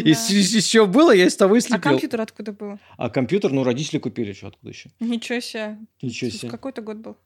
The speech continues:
Speaker 1: Э, я щас не посчитаю.
Speaker 2: Девяносто восьмой?
Speaker 1: Windows был девяносто восьмой год, не помню.
Speaker 2: <laughs> Ну, так интернет уже тогда был.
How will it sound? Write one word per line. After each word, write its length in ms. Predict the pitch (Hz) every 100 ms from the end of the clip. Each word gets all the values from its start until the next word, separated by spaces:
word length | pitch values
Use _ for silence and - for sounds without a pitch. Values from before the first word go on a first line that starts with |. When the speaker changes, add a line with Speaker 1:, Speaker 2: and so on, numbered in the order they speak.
| _ _ _ -
Speaker 1:
Э, 840 | 143 143 135 127 123 120 120 123 127
я 160 | 127
щас 180 | 117 -
не 60 | 123
посчитаю. 520 | - - - 110 101 _ -
Speaker 2:
Девяносто 560 | 202 208 214 233 -
восьмой? 440 | 220 220 233 269 349 _ _ _ _ _ _ _ _ _ _ _
Speaker 1:
Windows 540 | - 139 127 208 226 139
был 120 | 165
девяносто 400 | 147 151 151 -
восьмой 260 | 123 117 113
год, 240 | 135 190
не 60 | 143
помню. 340 | 135 113 104 - _ _ _
Speaker 2:
<laughs> 100 | 240 220 269 - 247 - 254 - 254 _ _ _ - - -
Ну, 100 | 214
так 140 | 208 226
интернет 380 | 226 226 233 214
уже 100 | 208
тогда 260 | 196 202
был. 220 | 202 202